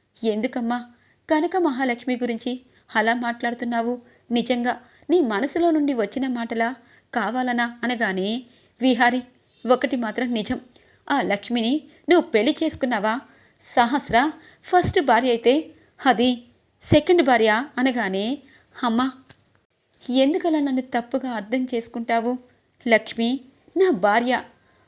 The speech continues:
అని చెప్పి ఇక గతమంతా చెప్తారు విహారి. ఒక్కసారిగా యమున షాక్ అవుతుంది. "అవునమ్మా లక్ష్మి, నేను తాళిబొట్టు కట్టిన, మూడుసార్లు పెళ్లి చేసుకున్న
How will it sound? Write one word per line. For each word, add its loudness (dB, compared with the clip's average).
అని 6
చెప్పి -2
ఇక 2
గతమంతా 0
చెప్తారు -4
విహారి. 0
ఒక్కసారిగా 0
యమున -4
షాక్ -4
అవుతుంది. -2
"అవునమ్మా 0
లక్ష్మి, 0
నేను -2
తాళిబొట్టు -2
కట్టిన, -6
మూడుసార్లు 2
పెళ్లి -4
చేసుకున్న -4